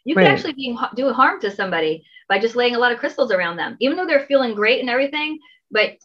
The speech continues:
Speaker 1: then they're walking around very, um, maybe, you know, ups and downs with things. They're not, like, being whole. So in the book here, um, High Vibes, uh, Crystal Healing is sold by, uh, Llewellyn, um, publisher. And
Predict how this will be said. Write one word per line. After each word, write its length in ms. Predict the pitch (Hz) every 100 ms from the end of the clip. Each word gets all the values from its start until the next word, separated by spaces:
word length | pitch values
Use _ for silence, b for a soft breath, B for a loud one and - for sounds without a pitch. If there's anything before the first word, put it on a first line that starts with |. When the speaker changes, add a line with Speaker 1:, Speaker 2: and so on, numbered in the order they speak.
| -
Speaker 1:
then 160 | 233 285
they're 140 | 277
walking 380 | 240 262 262 233
around 420 | 226 233 226 208 202
very, 400 | 214 220 214 202
um, 300 | 185 185 180
maybe, 480 | 214 208 202 190 185
you 100 | 208
know, 260 | 185 175 185 _
ups 240 | 214 208 202
and 100 | 185
downs 320 | 202 208 202
with 160 | 180 180
things. 300 | 165 127 -
They're 100 | 180
not, 240 | 185 -
like, 180 | 185 170
being 140 | 185 143
whole. 360 | - 233 139 b b b b -
So 440 | 208 202 196 -
in 160 | 226 233
the 80 | 220
book 220 | 262 285
here, 460 | 302 240 220 208 196
um, 400 | 202 202 202 196
High 180 | 226 214
Vibes, 480 | 214 208 208 - _ _
uh, 220 | 202 202 190
Crystal 280 | 233 233 202
Healing 540 | 262 240 190 180 208 _ _
is 140 | 190 -
sold 160 | 226
by, 320 | 214 196 196 -
uh, 120 | 185
Llewellyn, 480 | 190 202 180 175 180 b b b - -
um, 420 | 180 175 170 - _
publisher. 540 | 214 196 185 170 175 -
And 340 | 202 196 196